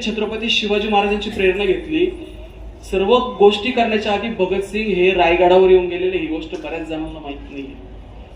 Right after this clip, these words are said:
त्यांनी महाराजांच्या समाधीचं दर्शन घेतलंय. डॉक्टर बाबासाहेब आंबेडकरांनी ज्या वेळेस महाडचा चौदार तळ्याचा सत्याग्रह केला, त्यानंतर डॉक्टर बाबासाहेब आंबेडकर स्वतः रायगडावर जाऊ-, जाऊन आलेले, तिथे त्यांनी एक दिवस मुक्काम केलेला आहे.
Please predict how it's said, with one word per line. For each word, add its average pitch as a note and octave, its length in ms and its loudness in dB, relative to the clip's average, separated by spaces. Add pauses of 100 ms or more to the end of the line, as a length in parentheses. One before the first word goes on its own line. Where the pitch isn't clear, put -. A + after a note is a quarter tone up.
(120)
त्यांनी F3+ 200 4
महाराजांच्या F3 540 2
समाधीचं E3 440 0
दर्शन E3 320 -4
घेतलंय. C#3 340 -8 (580)
डॉक्टर G3+ 320 0
बाबासाहेब F#3+ 480 0
आंबेडकरांनी D#3 800 0
ज्या D#3 180 0
वेळेस E3 360 0
महाडचा D#3 720 -4 (320)
चौदार D#3+ 380 4
तळ्याचा E3 280 0
सत्याग्रह E3 600 -2
केला, - 240 -2 (380)
त्यानंतर F#3 580 4
डॉक्टर F3 320 0
बाबासाहेब G3 460 2
आंबेडकर G3 380 2
स्वतः E3+ 400 -2
रायगडावर G3+ 520 4
जाऊ-, F3+ 440 0
जाऊन D3+ 220 -2
आलेले, C#3 320 -4 (1120)
तिथे F#3+ 200 4
त्यांनी G3+ 220 6
एक G3 160 6
दिवस F#3 260 6
मुक्काम F#3+ 440 0
केलेला E3+ 300 -2
आहे. D#3+ 120 -10